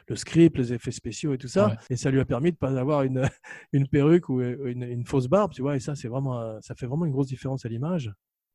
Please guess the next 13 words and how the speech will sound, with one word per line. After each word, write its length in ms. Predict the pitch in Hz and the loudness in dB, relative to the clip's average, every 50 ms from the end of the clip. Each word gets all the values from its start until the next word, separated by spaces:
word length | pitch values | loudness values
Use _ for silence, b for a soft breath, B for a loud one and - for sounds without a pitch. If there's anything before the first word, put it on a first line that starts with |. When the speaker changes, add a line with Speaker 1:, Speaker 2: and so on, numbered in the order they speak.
| _ _ _ _ _ | _ _ _ _ _
Speaker 1:
Les 140 | 139 139 151 | 0 6 8
héros 260 | 180 208 214 262 277 | 8 8 8 6 0
de 60 | - | 0
Kurt 200 | - 202 175 - | 0 -2 -2 -2
Russell 300 | - 175 160 - 208 190 | -4 -6 -2 -2 -2 -2
ont 80 | 160 139 | -2 -4
toujours 220 | - 165 160 185 | -4 -4 -4 -2
les 100 | 175 143 | -2 -2
cheveux 220 | 123 - - 143 139 | -4 -4 -4 -4 -4
longs, 160 | 143 143 131 | -4 -6 -8
t'as 80 | 117 104 | -10 -12
remarqué 320 | 107 110 107 - - 156 | -12 -14 -14 -12 -12 -10
d'ailleurs. 400 | 135 117 113 113 110 104 - _ | -8 -8 -10 -10 -12 -14 -16 _